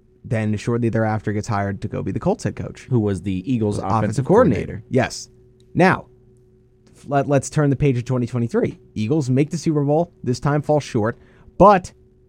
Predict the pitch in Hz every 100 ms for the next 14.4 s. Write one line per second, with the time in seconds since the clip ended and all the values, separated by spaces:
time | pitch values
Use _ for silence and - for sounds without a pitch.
0 | _ - 127 - 208 214 180 - - _
1 | _ _ _ _ _ _ _ - 123 123
2 | 123 - _ _ _ - - 117 113 107
3 | - 110 110 - - - 180 175 139 147
4 | 147 _ _ _ - - - - 110 107
5 | 117 123 143 - _ _ - - - -
6 | - 254 247 - - - - - _ -
7 | 117 123 127 - 120 113 117 120 104 92
8 | - 151 135 143 131 107 101 101 107 101
9 | - 107 147 165 110 110 110 113 113 -
10 | - - - - - 110 139 143 120 -
11 | 127 131 202 - 123 131 135 135 220 262
12 | 247 233 175 143 151 185 156 123 139 120
13 | 147 143 - 120 - 123 - - 147 180
14 | 165 135 104 -